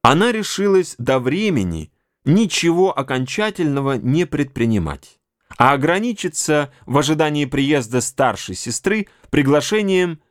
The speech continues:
рябовского священника. А там что будет? «Вот тебе книжка»,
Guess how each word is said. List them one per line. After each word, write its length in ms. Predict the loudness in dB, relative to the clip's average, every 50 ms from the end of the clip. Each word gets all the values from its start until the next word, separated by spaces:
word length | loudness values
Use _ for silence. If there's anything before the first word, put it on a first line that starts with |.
| _ _
рябовского 800 | -4 0 2 2 2 2 2 0 -4 -6 -8 -8 -6 -4 -4 -4 -4
священника. 920 | -4 -4 -4 -4 -4 -4 -4 -4 -4 -4 -2 -4 -4 -6 -8 -10 -14 -16 _ _ _ _ _ _ _ _ _ 0
А 120 | 0 0
там 320 | 2 2 0 0 0 -4
что 280 | -6 -10 -8 -4 -4 -4
будет? 500 | -4 -4 -8 -8 -10 -12 -18 _ -20 _ _ _ _ _ _ _ _ _ _ _ _ _ _ _ _ _ _ -4
«Вот 300 | 0 2 2 0 0 _
тебе 220 | -4 0 0 0
книжка», 540 | 0 0 0 0 0 0 -4 -8 -10 -12 -14